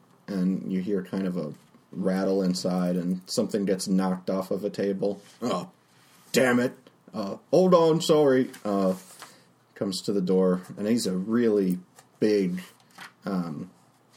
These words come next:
guy. He's, he's a human guy, but he's pretty strapping, and his, his button on his pants isn't really buttoned,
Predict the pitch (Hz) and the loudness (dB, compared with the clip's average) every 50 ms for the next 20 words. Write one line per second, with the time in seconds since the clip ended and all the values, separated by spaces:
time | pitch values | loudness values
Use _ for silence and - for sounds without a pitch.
0 | _ _ _ _ - - - 92 175 190 180 87 - 82 82 - 117 110 - - | _ _ _ _ -20 -18 -8 -4 -4 -2 -2 -4 -8 -10 -10 -6 -6 -4 -4 -6
1 | - - - - - 135 135 139 135 - 131 120 113 101 92 90 87 80 87 82 | -8 -10 -10 -8 -6 -4 -4 -4 -2 0 0 2 2 2 0 0 -2 -6 -8 -10
2 | 80 90 92 - - 90 90 - - - _ _ _ _ - _ _ - 113 104 | -10 -10 -10 -10 -10 -10 -10 -12 -14 -20 _ _ _ _ -20 _ _ -8 -6 -4
3 | 101 98 101 - - - - - - - _ - 175 147 135 127 - - - 120 | -4 -6 -6 -10 -12 -16 -16 -18 -20 -20 _ -2 -2 0 0 -2 -4 -2 0 0
4 | 110 110 110 110 - 113 110 110 107 98 90 92 92 92 92 - - - - 117 | 0 0 0 -2 -2 0 0 0 0 0 2 2 0 0 -2 -6 -10 -8 -6 -6
5 | 110 - - - 123 113 95 113 113 107 104 101 95 - - - 107 101 101 95 | -6 -6 -2 -2 -2 0 0 0 0 0 0 0 -2 -4 -4 -6 -4 -4 -4 -4
6 | 92 - - 98 90 95 95 90 90 - - 90 95 92 90 90 90 90 - - | -4 -4 -4 -4 -4 -2 -2 -4 -4 -4 -2 -2 0 0 0 0 -2 -4 -6 -10
7 | _ _ _ - 139 139 - - 135 131 123 127 - | _ _ _ 0 0 0 2 2 2 2 2 0 -2